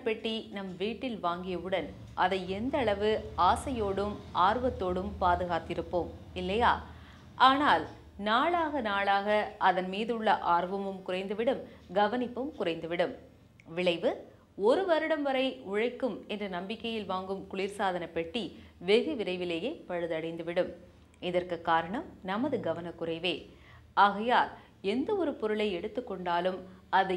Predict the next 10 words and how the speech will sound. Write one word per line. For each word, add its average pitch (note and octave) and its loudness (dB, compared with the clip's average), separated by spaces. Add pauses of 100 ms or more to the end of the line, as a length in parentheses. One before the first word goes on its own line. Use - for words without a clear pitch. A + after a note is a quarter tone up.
எந்த A3+ -2
அளவிற்கு B3+ 2 (160)
நாம் E3+ -4
பராமரிக்கிறோமோ E3+ 0 (440)
அந்த B3+ 6
அளவிற்கு G3 0 (200)
அதன் F#3 2 (120)
ஆயுட்காலமும் F#3+ 0 (140)
அதிகரிக்கும். E3+ -2 (680)
சரி, F3 2